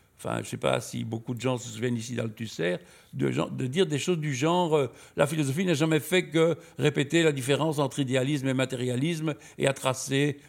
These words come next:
euh, la progr-, le, le, le, le parti de l'un ou le parti de l'autre. »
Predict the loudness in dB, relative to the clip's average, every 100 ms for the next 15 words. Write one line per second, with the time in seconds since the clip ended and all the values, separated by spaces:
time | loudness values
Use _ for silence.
0 | -4 2 4 4 2 0 -4 -2 -2 0
1 | -2 -2 -2 -4 -8 -10 -4 -2 0 0
2 | -2 -2 -2 0 2 2 2 0 -4 -8
3 | -8 -4 -4 -6 -10